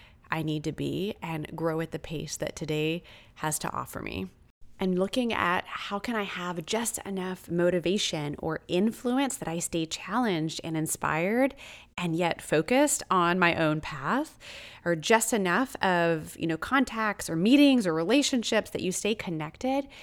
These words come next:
but not overburdened by so much of that. Um, maybe even just that, just enough on your calendar that there's margin for moments to step into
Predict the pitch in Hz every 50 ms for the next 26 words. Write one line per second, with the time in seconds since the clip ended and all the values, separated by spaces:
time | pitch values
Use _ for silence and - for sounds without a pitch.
0 | - - - - - 175 - 170 175 170 170 175 - - - _ _ - - _
1 | - - 190 196 202 185 190 175 156 143 - 160 151 156 170 208 262 277 294 311
2 | 302 294 311 - - - - 170 156 156 147 147 147 147 151 - 160 - - 175
3 | 160 156 151 - - - - - 143 143 147 175 175 170 196 226 240 - - -
4 | - - - - - - _ - - 165 156 156 156 156 - - 175 175 180 196
5 | 208 233 220 208 202 226 208 220 226 - 220 190 165 156 202 220 - 285 262 269
6 | - 262 226 226 - - - 165 233 302 285 254 185 196 185 180 170 160 - 180
7 | 175 170 160 175 185 180 262 254 220 - - 190 185 170 151 147 151 160 180 214
8 | 247 233 - - - - - 170 165 165 - - - - - 170 170 - - -
9 | 160 170 180 180 - 240 240 247 254 254 254